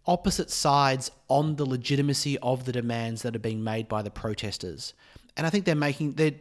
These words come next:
they're doing so in quite substantive ways. And I would contrast that with the positions taken by our leaders. Foreign Minister Payne on the fourteenth of November gave a statement which said, quote, "We reiterate our view that it is crucial for all sides,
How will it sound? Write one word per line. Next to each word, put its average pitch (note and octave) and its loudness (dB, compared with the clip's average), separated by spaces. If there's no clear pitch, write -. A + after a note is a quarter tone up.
they're D#3 2
doing F3+ 2
so D#3 0
in C3+ -2
quite B2+ -2
substantive A#2 -6
ways. G#2+ -6
And D#3 0
I E3 6
would E3+ 4
contrast G3+ 2
that C#3+ 0
with C3+ 0
the C3+ -4
positions C3+ -4
taken B2+ -6
by A#2+ -4
our D3+ 4
leaders. A#2+ -4
Foreign D#3 2
Minister D3 0
Payne E3+ -2
on B2+ -2
the B2 -4
fourteenth C3+ -4
of C3 -4
November B2 -2
gave B2 -2
a A2+ -6
statement A#2 -4
which A2 -8
said, A#2 -4
quote, B2 -2
"We C#3 0
reiterate D3+ 4
our C3 2
view D3+ 0
that B2 -4
it A#2+ -4
is - -6
crucial D#3+ -2
for - -8
all B2 -2
sides, C3+ 0